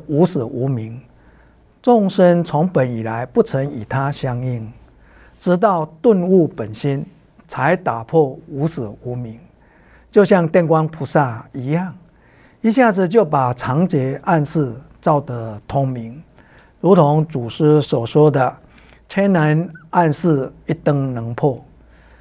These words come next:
菩萨虽然对所知障有了这么一点点的明，但不是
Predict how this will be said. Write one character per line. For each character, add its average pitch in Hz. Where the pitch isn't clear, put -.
菩 214
萨 240
虽 220
然 170
对 190
所 139
知 170
障 160
有 160
了 160
这 214
么 156
一 262
点 170
点 139
的 117
明， 110
但 190
不 156
是 143